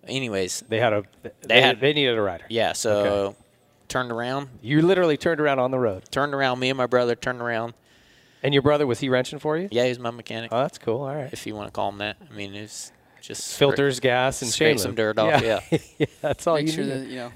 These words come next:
Speaker 3: axle's not falling
Speaker 1: <laughs>
Speaker 3: out.
Speaker 2: Yeah,
Speaker 1: Yeah.
Speaker 2: yeah.
Speaker 1: Um, so turned around, and, um, yeah, my brother ended up, I got him a flight,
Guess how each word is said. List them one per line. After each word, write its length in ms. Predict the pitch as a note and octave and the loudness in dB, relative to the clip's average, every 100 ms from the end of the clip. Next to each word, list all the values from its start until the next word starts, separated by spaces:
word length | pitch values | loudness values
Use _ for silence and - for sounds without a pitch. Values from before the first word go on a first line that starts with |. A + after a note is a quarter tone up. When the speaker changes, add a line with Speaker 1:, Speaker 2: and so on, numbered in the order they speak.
| A#2 | -8
Speaker 3:
axle's 340 | C3 - B2 | -8 -8 -12
not 160 | B2 - | -12 -10
falling 260 | B2 A#2 - | -8 -4 -4
Speaker 1:
<laughs> 40 | |
Speaker 3:
out. 160 | A#2+ D3 | -4 0
Speaker 2:
Yeah, 320 | C3 A2 A#2 | 2 2 -2
Speaker 1:
Yeah. 220 | C3 A2+ - - - - _ | -8 -14 -16 -18 -20 -20 _
Speaker 2:
yeah. 500 | - B2+ A#2+ A#2+ A2+ | -4 -2 -2 -2 -2
Speaker 1:
Um, 120 | A2+ G#2+ | -4 -8
so 160 | - | -8
turned 260 | A#2 C#3 C3 | -4 -4 -4
around, 480 | B2+ C#3 D3+ D#3 C#3 _ | -2 0 0 -2 -6 _
and, 720 | A#2+ A#2 A2+ A2+ A2+ A2 G#2+ | -10 -6 -6 -6 -6 -8 -4
um, 680 | G#2+ G#2+ G#2+ G#2 G#2 G#2 G#2 - | -2 -2 -4 -8 -10 -12 -10 0
yeah, 200 | A#2 A2 - | 0 0 -4
my 120 | G2 | -8
brother 680 | F#2+ G#2 G#2+ G#2+ G#2 G#2 G#2 _ _ _ _ _ _ _ _ _ _ _ _ _ - | -2 0 0 0 -2 -4 -8 _ _ _ _ _ _ _ _ _ _ _ _ _ -10
ended 280 | A#2 A#2 A2+ | -8 -4 -2
up, 160 | G#2 _ - | -2 _ -4
I 120 | G#2 | -2
got 160 | G#2 A2+ | 0 0
him 120 | G2+ | -2
a 40 | |
flight, 360 | - G#2+ A2 | -4 0 0